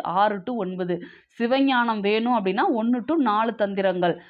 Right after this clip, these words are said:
சைவ சித்தாந்த உண்மைகளை பத்தி சொல்லக்கூடியது ஐந்தாவது தந்திரம். சிவஞானத்தால் பிறக்கக்கூடிய உண்மைகள் அப்படின்னா ஆறுல இருந்து ஒன்பது வரைக்கும் இருக்கக்கூடிய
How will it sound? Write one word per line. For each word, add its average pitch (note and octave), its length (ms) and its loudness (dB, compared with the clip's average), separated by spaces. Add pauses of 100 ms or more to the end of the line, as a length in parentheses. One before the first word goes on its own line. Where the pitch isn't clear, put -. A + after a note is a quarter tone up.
(140)
சைவ D4 400 2
சித்தாந்த C#4+ 540 0
உண்மைகளை B3 440 -2
பத்தி A3 220 -10
சொல்லக்கூடியது G#3+ 600 -2 (200)
ஐந்தாவது B3+ 420 2
தந்திரம். F#3 480 -2 (420)
சிவஞானத்தால் C#4 840 2
பிறக்கக்கூடிய A3+ 580 -2
உண்மைகள் G#3+ 460 -2
அப்படின்னா F#3 340 0 (280)
ஆறுல C4+ 260 4
இருந்து G#3+ 240 0
ஒன்பது A3+ 360 0
வரைக்கும் F#3+ 320 0
இருக்கக்கூடிய F#3 400 -4